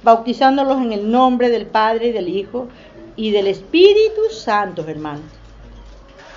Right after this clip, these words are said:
¿Sabes? Entonces, a ver, ¿qué tenemos que hacer? Nos tenemos que quedar sentaditos aquí,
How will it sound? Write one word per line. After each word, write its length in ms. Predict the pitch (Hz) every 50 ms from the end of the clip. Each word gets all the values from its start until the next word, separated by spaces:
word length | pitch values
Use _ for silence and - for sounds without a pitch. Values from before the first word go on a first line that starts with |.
| - - - - - - - - - -
¿Sabes? 280 | 254 277 311 233 170 165 - - - - - - - - -
Entonces, 540 | - 233 233 254 262 262 262 285 262 - - - - - -
a 80 | 190 196
ver, 300 | 214 254 302 302 262 - - - - _ -
¿qué 180 | 277 285 285 285 - -
tenemos 340 | 277 262 262 262 269 262
que 60 | - 269
hacer? 360 | 240 285 330 302 254 240 - - - _
Nos 100 | 247 247
tenemos 320 | 247 277 285 311 320 349 349
que 120 | 339 330
quedar 260 | - 320 320 330 330
sentaditos 560 | 339 381 320 320 311 320 359 349 330 320 311 302
aquí, 480 | 302 - 370 403 427 392 254 180 -